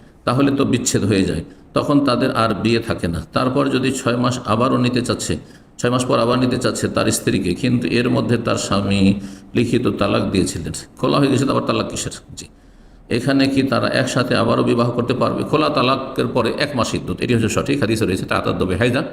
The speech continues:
এক মাসিকের মাধ্যমে বা এক মাসের মধ্য-, মাধ্যমে, মানে, ইদ্যত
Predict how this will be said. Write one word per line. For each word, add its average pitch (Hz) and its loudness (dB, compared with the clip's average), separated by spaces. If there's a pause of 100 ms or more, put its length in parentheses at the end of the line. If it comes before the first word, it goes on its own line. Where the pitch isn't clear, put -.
(460)
এক 127 2
মাসিকের 123 2
মাধ্যমে 127 0 (760)
বা 107 2
এক 110 2
মাসের 117 2
মধ্য-, 110 -2
মাধ্যমে, 110 2
মানে, 123 2
ইদ্যত 123 0